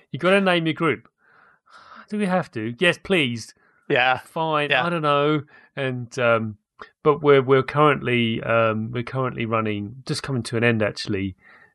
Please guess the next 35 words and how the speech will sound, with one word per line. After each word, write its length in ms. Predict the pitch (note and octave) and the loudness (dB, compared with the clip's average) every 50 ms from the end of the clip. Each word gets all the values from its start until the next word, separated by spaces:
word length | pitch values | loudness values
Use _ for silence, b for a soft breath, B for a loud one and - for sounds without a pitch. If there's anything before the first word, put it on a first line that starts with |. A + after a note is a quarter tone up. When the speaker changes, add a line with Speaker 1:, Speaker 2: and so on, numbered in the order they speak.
| b _ | b _
Speaker 1:
the, 200 | A#2+ A2 G#2 G2+ | -4 -2 0 0
uh, 80 | G2 G2+ | -2 -2
Ghost 360 | - B2 A#2 G#2 - - - | 2 2 2 2 2 -4 -8
of 80 | G2+ | -8
Saltmarsh 800 | - - C3+ B2 A2 - - F#2+ F#2 F#2 F#2+ - - - - - - | -2 2 2 2 2 0 -2 -2 -2 -2 -4 -6 -8 -8 -12 -14 -14
campaign 680 | - G#2+ G2 F#2+ F#2 G2+ G2+ G2 F#2+ F#2 F2+ F#2 F#2+ - | -12 -10 -10 -10 -8 -8 -8 -8 -8 -10 -12 -14 -8 -6
book 260 | A2 G#2 - _ - - | -6 -6 -6 _ -16 -6
Speaker 2:
Very 260 | A2+ B2 B2 A#2+ A#2+ | -2 0 0 0 0
nice. 440 | A#2 G#2+ G#2+ A2 G2+ - - - G#2+ | -2 -4 -6 -6 -4 -2 0 0 -2
Speaker 1:
for 40 | - | -2
D 140 | - A2 G2+ | -6 -8 -10
and 120 | G2+ G2+ | -10 -10
D. 320 | - A2 G2 F#2+ G2+ G2+ - | -8 -8 -6 -6 -6 -8 -6
And, 460 | - G#2 G#2 G#2 G#2+ G#2+ G#2 - - | -6 -6 -4 -4 -4 -6 -8 -4 0
uh, 260 | B2 A2 G#2+ G#2 G2 B B B B B B B B B B B | 2 4 4 4 2 B B B B B B B B B B B
the, 380 | B2 A2 A#2 C#3 C3+ C3 B2+ B2 | -14 0 2 4 4 4 2 0
the 160 | A#2 C#3 C3 | -2 -4 -4
group, 420 | A2 - C#3+ D3 D3 D3 - - _ _ _ _ | -2 0 2 2 2 2 0 -8 _ _ _ _
because 380 | C#3+ B2+ - - D#3+ D#3 D3+ | -6 -6 -2 -2 -2 -2 0
they, 200 | - D#3 C#3 C#3 | 2 4 4 4
they 260 | B2+ A#2+ A#2 B2+ B2+ | 2 0 -2 -2 -4
come 260 | A#2+ - - D3 C#3 A#2+ | -4 -2 -4 -4 -4 -4
across 420 | A2+ - - C3+ B2 A2+ - - | -6 -4 0 0 0 0 0 -4
as 160 | B2+ A2 G2+ | -8 -8 -6
this 320 | - A#2 A2 G#2+ - - - _ | -4 -4 -4 -4 -6 -10 -12 _
definite 520 | - C#3+ C3+ - C#3 B2+ A#2 A2 G#2 - - b b b b b b b b _ | -2 -2 0 0 -2 -2 0 0 -2 -2 -4 b b b b b b b b _
mercenary, 920 | B2 A#2+ B2 B2 A#2+ A#2 - - - A#2+ A2 G#2 G#2 G2 F#2+ F#2+ F#2 F2+ - _ _ _ _ | -2 2 4 4 4 4 2 0 -2 -2 -2 -2 -2 -2 -4 -4 -8 -10 -14 _ _ _ _
they 120 | B2 A#2+ | -2 0
don't 260 | A#2 D3+ D3 B2 A#2+ - _ _ | 2 4 2 2 2 -4 _ _
intend 400 | - A#2+ G2+ - - - D3 C3 | -12 -12 -10 -4 -2 -2 -2 -2
to 80 | G#2 F#2+ | -6 -6
be, 180 | E2+ G2+ F#2+ F#2+ | -6 -6 -6 -4
but 180 | - - - | -6 -8 -4
they 100 | - A2 | -4 -4
generally, 600 | G#2+ - B2+ A#2 A#2+ A#2+ G#2+ G#2 G2+ G2 G2 F#2+ | -2 0 -2 0 0 0 0 -2 -2 -4 -6 -10